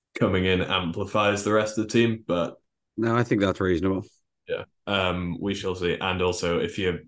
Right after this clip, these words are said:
Speaker 1: if you <laughs> wanna talk about things in just terms of straight addition and not necessarily multiplicating benefits, then I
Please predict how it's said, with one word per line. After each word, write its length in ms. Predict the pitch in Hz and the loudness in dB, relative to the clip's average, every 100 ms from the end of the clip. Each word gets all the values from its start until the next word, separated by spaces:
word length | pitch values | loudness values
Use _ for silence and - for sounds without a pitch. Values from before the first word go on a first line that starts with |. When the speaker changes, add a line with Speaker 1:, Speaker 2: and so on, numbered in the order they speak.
| _ | _
Speaker 1:
if 220 | 127 - 107 | -2 0 2
you 400 | 101 131 - - | 4 4 2 -2
<laughs> 40 | |
wanna 320 | 117 110 110 90 | 0 2 0 0
talk 220 | 101 - | 0 2
about 220 | 92 82 | -2 -2
things 260 | 95 95 87 | -4 -6 -4
in 160 | 90 90 | -4 -2
just 300 | - - - | -4 -2 -2
terms 260 | 92 92 | 0 0
of 160 | 90 85 | -2 -4
straight 480 | - 101 90 - - | -2 0 0 -2 -4
addition 640 | 98 95 95 - 92 95 - _ _ _ _ | -2 0 -2 -2 -4 -6 -10 _ _ _ _
and 200 | 95 92 | -4 -2
not 240 | 95 87 87 | -2 -2 -2
necessarily 600 | 90 - - 98 95 92 | -4 -4 0 2 4 4
multiplicating 920 | 95 95 92 101 98 - 101 98 95 | 2 0 -2 -6 -6 -2 -2 -2 -2
benefits, 560 | 92 92 92 92 - - | 0 0 0 -2 -2 -2
then 180 | 90 85 | 0 0
I 200 | 85 | 0